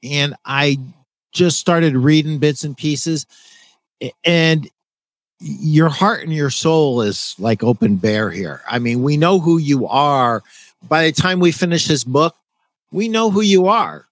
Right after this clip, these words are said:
You're a person who cares deeply, who's passionate, who's competent, who is, uh, got an extraordinary amount of retail experience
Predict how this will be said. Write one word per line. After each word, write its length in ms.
You're 240
a 40
person 400
who 100
cares 480
deeply, 640
who's 260
passionate, 800
who's 440
competent, 800
who 500
is, 480
uh, 80
got 260
an 120
extraordinary 1120
amount 500
of 220
retail 400
experience 760